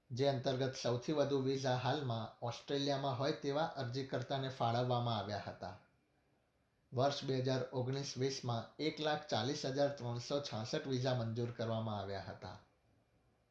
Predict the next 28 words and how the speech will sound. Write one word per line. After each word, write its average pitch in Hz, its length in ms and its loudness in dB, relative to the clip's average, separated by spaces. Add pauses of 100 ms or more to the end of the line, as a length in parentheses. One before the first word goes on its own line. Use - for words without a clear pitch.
(340)
જે 131 180 2
અરજીકર્તા 143 600 2
હાલમાં 123 460 0
ઓસ્ટ્રેલિયામાં 143 640 0
રહે 131 260 0
છે 151 200 -2
અને 143 260 -4
ક્રિટિકલ 139 560 -2
ક્ષેત્ર 143 480 0
તથા 143 300 0
વ્યવસાયોમાં 135 720 0
કાર્ય 123 280 2
કરે 131 280 0
છે, 110 280 -4 (600)
તેવા 151 240 6
અરજીકર્તાઓને 139 800 2
પ્રાથમિકતા 131 680 -2
આપવામાં 120 480 0
આવી 104 200 -2
રહી 98 280 -6
છે. 95 260 -8 (880)
સ્કિલ્ડ 165 400 4
સ્ટ્રીમ 147 400 0
હેઠળ 143 400 2 (140)
એકોતેર 143 460 0
પોઇન્ટ 139 260 0
બે 135 180 2
ટકા 151 440 0